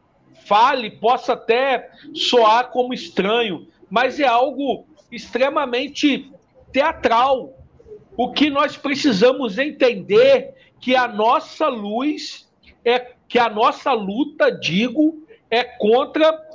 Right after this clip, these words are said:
o inimigo presente. E nós,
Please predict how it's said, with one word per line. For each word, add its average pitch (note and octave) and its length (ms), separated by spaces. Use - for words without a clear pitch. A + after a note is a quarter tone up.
o A3+ 140
inimigo D4 1120
presente. C4 920
E A#3+ 120
nós, B3 720